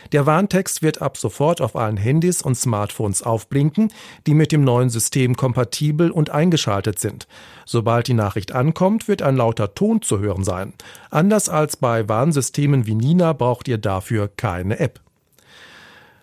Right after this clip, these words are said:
So langsam können es selbst die größten Weihnachtsmuffel nicht mehr leugnen. Das Fest rückt von Tag zu Tag näher. Und für Gladbecker, die nicht viel Geld haben, gibt es eine gute Nachricht für Weihnachten.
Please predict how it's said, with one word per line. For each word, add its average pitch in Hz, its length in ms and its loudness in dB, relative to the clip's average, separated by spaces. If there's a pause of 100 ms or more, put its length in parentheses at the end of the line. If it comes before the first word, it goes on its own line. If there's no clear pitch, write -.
So 180 120 4
langsam 214 400 2
können 190 220 2
es 165 120 0
selbst 165 300 0
die 151 80 0
größten 135 480 0
Weihnachtsmuffel 127 920 0
nicht 127 300 0
mehr 110 140 0
leugnen. 131 540 0
Das 107 220 -2
Fest - 440 -2
rückt 147 200 0
von 110 240 -2
Tag 110 380 -4
zu 117 120 -2
Tag 104 280 -4
näher. 143 480 2
Und 208 140 2
für 143 100 0
Gladbecker, 160 600 0 (340)
die 135 80 2
nicht 127 220 2
viel 123 100 0
Geld 165 300 2
haben, 131 240 2
gibt 139 200 -4
es - 120 0
eine 123 200 2
gute 151 320 0
Nachricht 101 440 -2
für 107 140 -2
Weihnachten. 101 580 -2